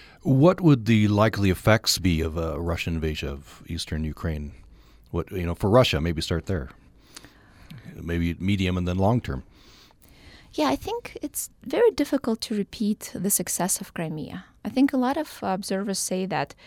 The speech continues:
Speaker 2: "Well, look at how good the Crimean annexation went for Putin.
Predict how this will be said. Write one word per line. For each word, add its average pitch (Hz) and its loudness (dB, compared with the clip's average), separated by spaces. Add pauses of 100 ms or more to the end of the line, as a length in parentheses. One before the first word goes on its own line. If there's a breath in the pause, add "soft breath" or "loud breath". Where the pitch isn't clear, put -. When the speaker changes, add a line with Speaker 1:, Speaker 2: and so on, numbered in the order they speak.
(360 loud breath)
Speaker 2:
"Well, 226 2
look 269 -2
at 359 -2 (120)
how 226 4
good 185 0
the 170 -4
Crimean 190 0 (100)
annexation 185 -4
went 175 -2
for - -16
Putin. - -8